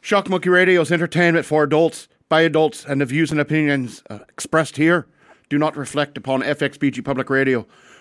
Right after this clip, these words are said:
or its sponsors. For additional information, please refer to the United States Bill of Rights.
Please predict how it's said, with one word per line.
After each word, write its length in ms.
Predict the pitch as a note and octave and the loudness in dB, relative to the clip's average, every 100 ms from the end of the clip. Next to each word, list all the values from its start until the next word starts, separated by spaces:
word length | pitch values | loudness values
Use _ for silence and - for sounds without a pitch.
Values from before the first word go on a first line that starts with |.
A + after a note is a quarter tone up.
| _ | _
or 140 | E3+ D3+ | 0 0
its 120 | - | 0
sponsors. 580 | - C#3+ B2+ A2 F#2+ - _ _ | -2 -2 -2 -6 -12 -12 _ _
For 100 | D#3+ | -2
additional 300 | D#3+ F3 E3+ | -2 -2 -2
information, 480 | D#3 D3 D3 C#3+ B2+ | -2 -2 -2 -2 -6
please 280 | C#3+ D3 B2+ | -2 -2 -2
refer 240 | A2 C#3 | -4 -4
to 100 | B2+ | -2
the 80 | B2 | -2
United 320 | C3 C3+ B2 | 0 0 -2
States 300 | - C#3 B2+ | -4 -4 -4
Bill 160 | - C3 | -4 -4
of 80 | G#2+ | 0
Rights. 380 | B2 A#2+ - | 0 0 -4